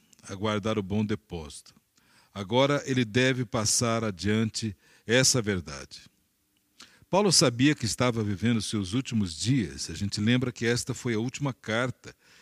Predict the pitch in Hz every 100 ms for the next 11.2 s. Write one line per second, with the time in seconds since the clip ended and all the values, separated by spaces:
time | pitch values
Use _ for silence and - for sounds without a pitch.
0 | - - _ 104 - - 135 147 110 98
1 | 87 - 69 - - - 113 113 139 113
2 | 120 147 113 80 _ _ _ _ 104 -
3 | 120 117 - 123 - 127 131 117 139 151
4 | 104 80 - _ _ _ _ _ _ _
5 | _ _ _ _ 98 - 127 98 87 69
6 | - - - _ _ _ _ - 135 160
7 | 151 156 156 - 196 185 170 120 - 131
8 | 117 - 107 110 104 131 135 - 90 120
9 | 107 113 98 - 151 143 - 104 101 82
10 | 107 139 156 135 123 110 101 90 101 117
11 | 104 80